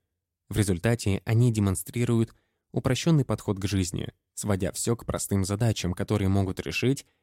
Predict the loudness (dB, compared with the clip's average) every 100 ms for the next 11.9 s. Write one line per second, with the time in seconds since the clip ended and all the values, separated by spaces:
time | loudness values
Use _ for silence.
0 | _ -6 -2 0 2 2 0 0 0 0
1 | -2 -2 -2 0 0 2 2 2 2 -2
2 | -6 -10 -12 _ _ _ _ _ _ _
3 | -2 0 2 4 2 2 0 0 -2 -2
4 | -2 -4 0 2 2 2 0 0 -2 -4
5 | -6 -6 -4 0 0 -2 _ _ _ -4
6 | -2 0 0 0 -2 -2 0 2 2 0
7 | -4 -2 -2 0 0 -2 -4 -8 -6 -4
8 | -2 0 -2 -2 -4 -4 _ _ -10 -4
9 | -4 -2 -2 2 2 2 0 -4 -2 -2
10 | 0 0 -2 -2 0 0 2 0 -2 -2
11 | -2 -2 -6 -8 -6 -2 -2 -4